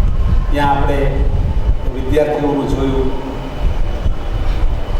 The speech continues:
દીકરીઓ અંદર આવે એટલે વિદ્યાર્થીઓ એને બેસવા માટે ખુરશીઓ ખેંચી લે,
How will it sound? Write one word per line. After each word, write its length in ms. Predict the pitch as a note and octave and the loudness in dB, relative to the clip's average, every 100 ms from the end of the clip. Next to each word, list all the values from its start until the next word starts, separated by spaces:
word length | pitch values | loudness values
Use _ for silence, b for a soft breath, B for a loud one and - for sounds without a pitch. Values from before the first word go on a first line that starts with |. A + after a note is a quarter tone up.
| - - | 0 2
દીકરીઓ 340 | C#3+ D#3+ D#3 | 2 2 2
અંદર 240 | D3 C#3+ C#3 | 2 2 2
આવે 200 | C3 C3 | 0 0
એટલે 240 | C3 C3 | 0 0
વિદ્યાર્થીઓ 720 | B2+ - C3 B2+ B2 B2+ B2+ | 0 0 0 2 2 2 0
એને 300 | B2 B2 B2 B2 - | 0 2 0 0 0
બેસવા 260 | - - - | 0 0 0
માટે 240 | - - | 0 0
ખુરશીઓ 500 | - - - - - | 0 0 2 2 2
ખેંચી 380 | - - - | 2 2 0
લે, 100 | D3 | 0